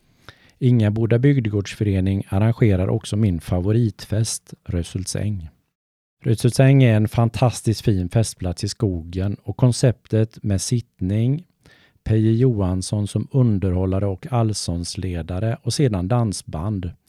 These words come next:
Och det tillsammans med glada och trevliga människor är en höjdpunkt på året. Tjugohundratretton drabbades Edith av blindtarmsinflammation.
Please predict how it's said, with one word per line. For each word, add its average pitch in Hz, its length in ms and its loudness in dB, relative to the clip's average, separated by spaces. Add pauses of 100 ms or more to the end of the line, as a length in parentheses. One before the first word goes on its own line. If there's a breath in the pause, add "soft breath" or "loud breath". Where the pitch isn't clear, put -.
Och - 240 -14
det 120 100 4
tillsammans 98 720 -2
med 107 140 -4
glada 104 540 0
och - 180 -10
trevliga 95 420 -2
människor 90 760 -4 (320 soft breath)
är 131 100 0
en 117 100 4
höjdpunkt 92 960 -2
på 107 180 -4
året. - 500 -16 (1080)
Tjugohundratretton 131 1160 2 (100)
drabbades 117 680 0
Edith 98 580 -2
av 95 80 -4
blindtarmsinflammation. 95 1500 -4